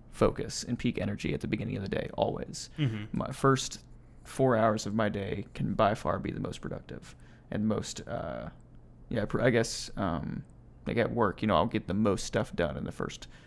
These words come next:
Speaker 1: few hours of the day.
Speaker 2: Mm-hmm.
Speaker 1: And I slowly decline, and that goes all the way to bed, and I never really get a burst of energy like that.
Speaker 2: I guess for me, I, I get my stuff, uh,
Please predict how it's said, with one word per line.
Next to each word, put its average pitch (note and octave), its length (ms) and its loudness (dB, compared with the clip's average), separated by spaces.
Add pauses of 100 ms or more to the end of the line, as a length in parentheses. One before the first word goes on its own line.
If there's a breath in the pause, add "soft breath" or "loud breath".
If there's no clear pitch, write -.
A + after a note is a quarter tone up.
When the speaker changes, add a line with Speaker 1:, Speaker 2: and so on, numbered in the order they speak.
(100)
Speaker 1:
few - 220 -2
hours - 320 -2
of - 60 -10
the - 80 -10
day. - 260 -8 (240 loud breath)
Speaker 2:
Mm-hmm. B2+ 160 0
Speaker 1:
And G#2+ 80 2
I G#2 120 2
slowly A2+ 680 2
decline, F2+ 680 -2
and - 120 -4
that - 100 -4
goes - 200 2
all A1 180 6
the - 80 -2
way A2+ 100 2
to - 80 0
bed, - 280 -2
and - 100 -6
I D2 60 0
never G#2+ 320 2
really G2 180 -4
get - 140 -6
a - 40 -6
burst - 280 -4
of - 80 -6
energy - 300 -6
like - 220 -6
that. - 220 -6 (560 loud breath)
Speaker 2:
I C3+ 60 -2
guess - 220 6
for D3+ 140 6
me, C3 280 8
I, A#2+ 300 2
I B2 40 4
get A#2+ 160 0
my A#2 140 0
stuff, - 320 2 (420)
uh, C#3+ 100 -2